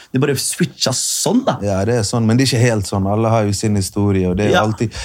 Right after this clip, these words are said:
Speaker 2: det var et fellesskap i Jugoslavia,
Speaker 1: Mm.
Speaker 2: men så var det noen som følte seg utenfor, som følte en annen nasjonalitet, og de fikk jo ikke på en måte komme helt frem.
Speaker 1: Nei.
Speaker 2: Det er akkurat som nå Skandinavia skal bli et land.
Speaker 1: Ja.
Speaker 2: Eller Norge skal bli med i E U,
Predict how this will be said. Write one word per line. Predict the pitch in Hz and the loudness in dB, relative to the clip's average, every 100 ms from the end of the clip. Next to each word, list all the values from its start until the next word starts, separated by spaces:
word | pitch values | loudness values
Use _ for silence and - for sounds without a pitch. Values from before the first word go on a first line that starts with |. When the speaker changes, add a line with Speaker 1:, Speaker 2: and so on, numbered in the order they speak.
| - | -4
Speaker 2:
det | - | 0
var | 135 151 | 2 2
et | 107 | 0
fellesskap | - 135 113 - 98 92 | 0 0 0 0 -2 0
i | 101 | 0
Jugoslavia, | 101 101 104 110 110 101 101 104 | 2 0 0 0 0 0 -2 -2
Speaker 1:
Mm. | 151 131 135 | 2 2 2
Speaker 2:
men | |
så | 107 120 | 0 2
var | 123 110 | 2 2
det | 98 | 2
noen | 98 107 | 0 0
som | 101 92 | 0 -2
følte | 101 98 98 | -2 -4 -4
seg | 98 98 | -4 -2
utenfor, | 95 90 95 82 80 | -2 -2 -6 -6 -6
som | 101 | -4
følte | 98 104 104 107 | -2 0 0 0
en | 104 | 2
annen | 107 101 | 2 2
nasjonalitet, | 95 90 98 95 92 92 95 90 | 0 -2 -2 -2 -2 0 -2 0
og | 92 | -2
de | 104 98 | 0 -2
fikk | 120 110 - | -2 -6 -2
jo | 95 | -2
ikke | - 87 | -2 -4
på | 101 | -2
en | 101 | 0
måte | 101 92 | 0 -2
komme | 98 101 101 | -4 -2 0
helt | 101 92 | 0 -2
frem. | 98 92 85 - - | -2 -2 -4 -8 -2
Speaker 1:
Nei. | 123 - - - | -2 -4 -18 -6
Speaker 2:
Det | - | -2
er | |
akkurat | 120 131 | 0 0
som | 123 127 | 2 2
nå | 123 | 2
Skandinavia | - 120 120 123 113 101 | 0 0 0 2 2 0
skal | 92 104 | -2 -2
bli | 104 104 | 0 0
et | 98 | 0
land. | 104 95 95 92 _ | 0 0 -2 -6 _
Speaker 1:
Ja. | 120 120 - _ - | -2 -2 -6 _ -6
Speaker 2:
Eller | 104 110 | 0 2
Norge | 107 104 98 | 2 2 0
skal | 101 | 0
bli | 101 104 | 2 2
med | 104 | 2
i | 98 | 2
E | 87 98 | 2 2
U, | 101 | 2